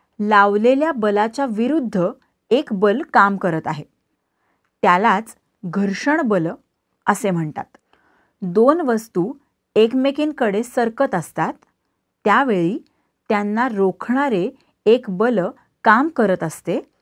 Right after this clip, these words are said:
त्याला घर्षण बल असे म्हणतात. घर्षण बल हे कोणत्याही हालचालीच्या विरुद्ध दिशेने काम करते.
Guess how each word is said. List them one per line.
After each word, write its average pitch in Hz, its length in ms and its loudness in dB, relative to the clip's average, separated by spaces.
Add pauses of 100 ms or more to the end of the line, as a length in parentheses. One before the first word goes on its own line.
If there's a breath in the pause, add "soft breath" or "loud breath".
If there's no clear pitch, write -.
(240)
त्याला 180 320 0 (460)
घर्षण 202 540 -2
बल 190 260 -2 (680)
असे 214 220 0
म्हणतात. 165 460 -6 (600)
घर्षण 220 480 0
बल 226 280 0 (580)
हे 262 80 0
कोणत्याही 262 760 4
हालचालीच्या 233 720 -2
विरुद्ध 233 640 -2
दिशेने 220 440 -4
काम 185 280 -2
करते. 151 420 -12